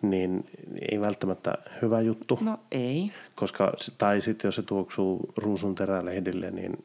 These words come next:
Speaker 1: ei ole hyvä juttu.
Speaker 2: No ellei se sitten lähde suoraan niinku puhtaasti raaka-aineista, mutta siis sen näkee sitten inkilistassa, että lukeeko siellä parfüm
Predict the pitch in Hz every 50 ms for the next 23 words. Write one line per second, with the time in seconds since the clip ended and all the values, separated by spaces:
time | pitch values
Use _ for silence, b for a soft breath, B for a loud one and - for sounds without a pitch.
0 | - - - - 95 92 90 90 90 95 - 98 98 95 101 98 95 - - -
1 | 92 B B B B B B - 175 - - 185 160 135 120 120 123 151 151 170
2 | 165 - - 196 185 185 185 180 - - 185 175 165 156 147 147 147 147 143 -
3 | - - 143 139 - - 151 - 147 - 139 127 123 120 - 123 123 123 127 127
4 | 131 139 - - 165 151 - - _ _ - 156 151 - - 147 143 139 - -
5 | - - - 147 135 117 90 - - 113 120 135 - - - - - - - 151
6 | 160 160 - 147 147 143 - - 135 135 - - 135 131 - - 127 123 B B
7 | B B B B - 135 131 131 127 127 - - 135 131 - - _ 117 117 123
8 | - - - 208 220 220 220 220